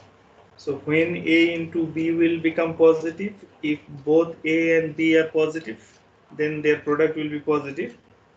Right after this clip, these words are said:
or both A and B are negative. If both A and B are negative,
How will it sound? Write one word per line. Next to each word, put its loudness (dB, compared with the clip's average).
or 4
both -2
A 4
and -4
B 2
are 0
negative. -2
If -10
both -2
A 2
and -4
B 0
are -2
negative, -8